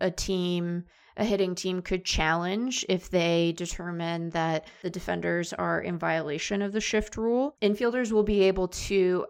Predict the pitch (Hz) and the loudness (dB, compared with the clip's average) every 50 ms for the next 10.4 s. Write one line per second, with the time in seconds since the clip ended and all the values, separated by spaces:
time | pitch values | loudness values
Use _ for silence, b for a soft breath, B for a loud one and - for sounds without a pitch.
0 | - - - 170 170 170 214 262 - - - - - - - - - 202 180 180 | 0 4 6 6 6 6 4 2 -2 -4 -6 -8 -10 -14 -16 -14 -14 -8 -2 2
1 | 190 185 180 180 - - 185 185 190 - 214 214 233 247 254 233 - 190 190 - | 4 4 4 4 4 2 2 2 2 2 2 4 4 4 4 4 2 0 0 2
2 | 196 185 180 185 - - 180 180 175 175 175 175 170 - - _ _ _ - - | 2 2 4 4 2 4 4 6 6 6 4 2 0 -2 -6 _ _ _ -4 2
3 | 220 202 185 185 175 - - _ _ _ - - - 214 202 202 202 233 208 - | 4 6 6 4 2 0 -10 _ _ _ -10 -4 0 2 2 2 0 -2 -4 0
4 | - 180 180 185 214 208 - - 220 208 208 202 208 214 220 220 214 208 - 202 | 2 2 2 2 0 -2 -4 -4 -4 -2 0 2 4 4 4 4 2 0 0 0
5 | 196 185 185 185 185 175 - - 175 175 170 175 - - 208 208 220 226 214 - | -2 -2 -2 -2 -2 -2 -2 -2 -2 -2 -2 -4 -2 -2 -2 0 0 -2 -2 -2
6 | - 175 170 - 180 170 - - - - 175 170 165 160 160 - _ _ _ - | -2 -2 0 0 -2 -2 -2 -4 -4 -2 0 2 2 0 -2 -4 _ _ _ -4
7 | 180 180 170 - 180 170 170 170 170 170 165 170 - - 170 - - 175 170 165 | -4 -4 -2 -4 -4 -4 -2 -2 -2 -4 -4 -6 -8 -10 -10 -8 -6 -6 -6 -4
8 | 165 165 - 170 165 160 165 151 - - - B B B B B B B B 320 | -6 -6 -6 -6 -8 -8 -8 -8 -8 -8 -10 B B B B B B B B -4
9 | 262 220 208 208 - 311 302 254 254 247 220 - 262 320 339 240 185 - - 175 | -4 -2 -2 -2 -2 -4 -4 -2 -4 -6 -4 -2 0 2 4 2 2 0 -4 -6
10 | 165 - 180 190 185 185 180 180 | -6 -6 -6 -4 -4 -4 -4 -6